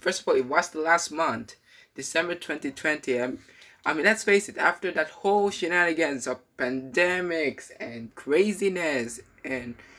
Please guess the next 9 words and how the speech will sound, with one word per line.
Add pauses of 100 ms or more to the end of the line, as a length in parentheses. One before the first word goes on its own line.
(300)
the
whole
entire (140)
thing, (1000)
um, (280)
we
would (180)
think
that,